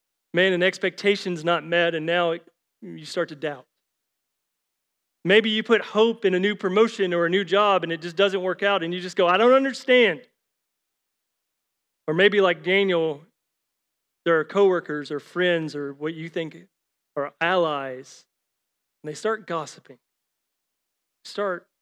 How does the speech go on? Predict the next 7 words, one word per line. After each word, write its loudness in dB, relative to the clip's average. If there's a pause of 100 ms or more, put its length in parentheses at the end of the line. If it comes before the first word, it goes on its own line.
(800)
building 0
up -6
a -14
false -4
case -12
against -10
you, -16